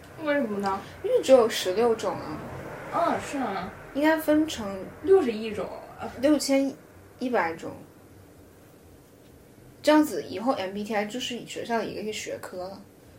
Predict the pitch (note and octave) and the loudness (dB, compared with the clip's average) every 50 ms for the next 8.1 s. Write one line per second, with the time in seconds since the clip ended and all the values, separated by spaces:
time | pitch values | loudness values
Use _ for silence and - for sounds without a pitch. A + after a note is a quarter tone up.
0 | - - G#3+ B3 A#3+ G#3+ F#3+ F#3 G3 G3+ A3 A#3 A#3 B3 A3+ A3 A3+ A3+ A#3 A#3 | -12 -6 -2 -2 -2 -2 -4 -6 -6 -6 -4 -2 -2 -2 0 0 0 -2 -4 -6
1 | - - B3+ A#3 A3 G#3+ G3 F3+ - - - - - - A#3 A3 G#3+ - F#3 D#3+ | -6 -8 -8 -6 -6 -8 -8 -10 -12 -16 -20 -14 -4 -2 0 0 0 -2 -8 -8
2 | D#3 D#3 D#3 D#3 D#3 - - - - - - - - - - - - - - - | -8 -8 -8 -8 -10 -12 -14 -20 -20 -20 -20 -20 -20 -20 -20 -20 -20 -20 -10 -2
3 | - C4 C#4+ C#4+ D4 C#4+ - - - - B3 C4+ C4 B3+ A#3 F#3 D3+ D3 F3+ F#3+ | 0 2 2 4 2 0 -2 -6 -6 -2 2 4 4 6 6 4 2 2 0 0
4 | F3+ D#3+ F3 - - E3+ E3 F#3+ - F3+ F3 - F3+ - - - - - G3 F#3 | -2 -2 -4 -4 -4 -4 -2 -2 -4 -6 -8 -8 -8 -8 -8 -10 -10 -10 -8 -8
5 | D#3+ D3 D3 D#3 D#3 - - E3+ - - - D3+ D#3+ D#3+ D3+ B2+ B2 - - - | -8 -8 -8 -8 -8 -8 -10 -12 -12 -12 -12 -12 -12 -12 -14 -14 -16 -16 -16 -16
6 | - - - - - - - - - - - - - - - - - - - - | -16 -16 -16 -16 -18 -20 -20 -20 -20 -20 -20 -20 -20 -20 -20 -20 -20 -20 -14 -8
7 | D4 D#4+ F#4+ F#4 - - - - A3+ A#3 G#3 F3 D#3+ E3+ E3+ F3 - - G3 G3+ | -6 -2 -2 -2 -2 -4 -6 0 2 4 4 4 2 -4 -4 -4 -4 -6 -6 -6
8 | G#3 | -6